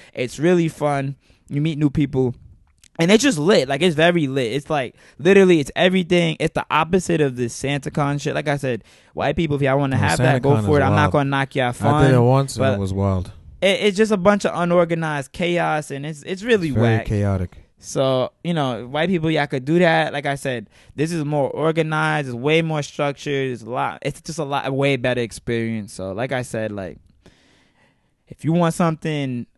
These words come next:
Speaker 1: contrary to that, try this. Way different, way better experience. And, uh, let me know if you go, definitely.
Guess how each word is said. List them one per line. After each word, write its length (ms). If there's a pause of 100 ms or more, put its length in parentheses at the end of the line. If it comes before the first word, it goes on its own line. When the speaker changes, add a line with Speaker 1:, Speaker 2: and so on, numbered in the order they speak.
(100)
Speaker 1:
contrary 580
to 160
that, 320
try 340
this. 340
Way 380
different, 400
way 160
better 200
experience. 920 (520)
And, 300
uh, 300
let 120
me 120
know 180
if 100
you 120
go, 260
definitely. 640